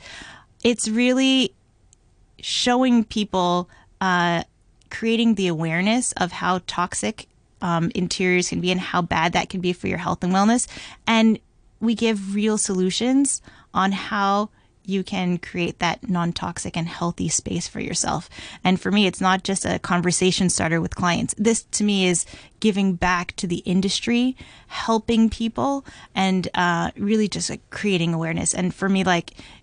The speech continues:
uh, starting this has finally, you know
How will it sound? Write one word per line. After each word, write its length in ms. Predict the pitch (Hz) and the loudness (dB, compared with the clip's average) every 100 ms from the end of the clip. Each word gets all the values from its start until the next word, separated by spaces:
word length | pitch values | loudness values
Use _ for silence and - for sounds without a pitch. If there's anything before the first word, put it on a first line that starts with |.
| _ _ | _ _
uh, 340 | 180 165 160 170 - _ _ _ _ _ _ _ - - - | -2 0 0 -4 -8 _ _ _ _ _ _ _ -18 -18 -10
starting 560 | - - 220 208 202 190 | -6 0 2 4 2 2
this 480 | 175 196 233 - - - - _ _ _ _ _ - | 2 0 0 -2 -4 -10 -20 _ _ _ _ _ -8
has 280 | 175 180 175 | -6 -4 -4
finally, 480 | - 196 202 185 185 180 - | 0 2 2 2 2 2 2
you 80 | 185 | 0
know 280 | 170 170 | 0 -2